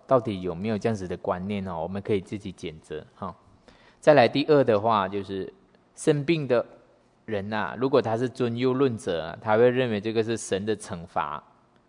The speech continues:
所以要祈祷神或者上帝呢，赦免自己的罪啊。那第三个圈圈，有的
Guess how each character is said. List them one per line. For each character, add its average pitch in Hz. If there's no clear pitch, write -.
所 -
以 101
要 104
祈 98
祷 78
神 95
或 113
者 98
上 113
帝 113
呢， 95
赦 131
免 90
自 107
己 95
的 85
罪 95
啊。 -
那 113
第 147
三 135
个 135
圈 127
圈， 123
有 117
的 135